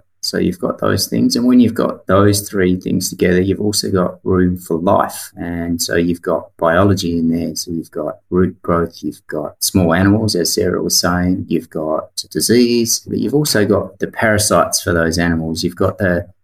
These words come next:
the goodies as well as the baddies. So there's all of those things are, are functioning in your soil. And there's no such thing as a dead soil because it's always, there's always gonna be life in the soil, regardless of the conditions.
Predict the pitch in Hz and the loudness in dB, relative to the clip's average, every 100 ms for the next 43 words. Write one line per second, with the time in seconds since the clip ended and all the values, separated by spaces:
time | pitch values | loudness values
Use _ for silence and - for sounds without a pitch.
0 | _ 92 - 117 101 95 90 - - 85 | _ 0 4 6 6 4 2 0 0 0
1 | - 85 82 80 78 - 87 87 90 _ | 0 0 0 0 -2 0 0 0 -6 _
2 | _ _ 95 - 120 117 123 113 107 101 | _ _ -10 -6 0 4 6 4 4 2
3 | 92 90 95 95 92 92 - 92 92 - | 2 2 2 2 2 0 -2 -2 -4 -6
4 | _ 107 101 101 95 90 87 90 _ - | _ 2 2 2 0 0 0 -6 _ -2
5 | 95 92 90 85 85 - 98 92 90 92 | 2 2 0 -2 -2 -2 0 0 0 2
6 | 92 98 117 123 - - - 104 101 92 | 2 2 0 0 -2 -4 -2 2 4 4
7 | 87 - - 90 80 - 90 90 80 - | -2 -4 -2 -2 -2 -2 -2 -2 -6 -12
8 | - - 85 80 - - - _ - 90 | -18 -8 -4 -2 -2 -6 -10 _ -8 -6
9 | - - 87 92 - - - - 90 90 | -4 0 2 2 0 -4 -10 -10 -2 -2
10 | - 98 104 90 90 82 80 85 82 - | 0 2 4 2 -2 -4 -4 -6 -6 -6
11 | 80 80 80 85 104 _ 87 90 87 82 | -6 -6 -6 -8 -10 _ -6 -2 0 2
12 | 87 85 - - 82 - 90 92 87 82 | 2 0 -2 -2 -4 -4 -8 -4 -4 -4
13 | - 95 - | -8 -12 -14